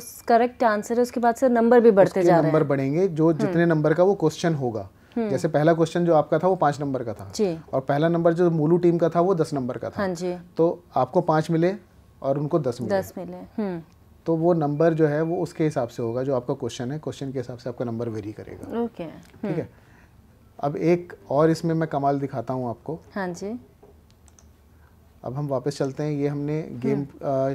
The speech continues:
Speaker 2: अ, स्टार्ट किया था।
Speaker 1: हम्म।
Speaker 2: हमने यहाँ से हम इसको प्ले कर रहे थे,
Speaker 1: हम्म।
Speaker 2: बैम्बूजिल पे आ गए।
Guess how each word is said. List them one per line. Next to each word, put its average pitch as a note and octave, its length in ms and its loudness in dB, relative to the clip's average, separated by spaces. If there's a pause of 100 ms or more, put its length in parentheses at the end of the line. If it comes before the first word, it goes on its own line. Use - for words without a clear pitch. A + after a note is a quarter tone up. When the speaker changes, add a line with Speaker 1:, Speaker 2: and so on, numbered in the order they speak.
Speaker 2:
अ, - 80 -16
स्टार्ट C#3 300 -4
किया D3 220 -2
था। F#3 200 -10 (300)
Speaker 1:
हम्म। G3 260 -8 (480)
Speaker 2:
हमने B2 480 -6 (800)
यहाँ A#2+ 220 -10
से B2 160 -12
हम B2 160 -8
इसको B2 200 -12
प्ले B2 240 -6
कर C3 160 -6
रहे C3+ 140 -4
थे, E3+ 140 -12 (540)
Speaker 1:
हम्म। F#3 200 -8
Speaker 2:
बैम्बूजिल B2 460 -6
पे C3+ 100 -6
आ B2 100 -2
गए। C#3 180 -8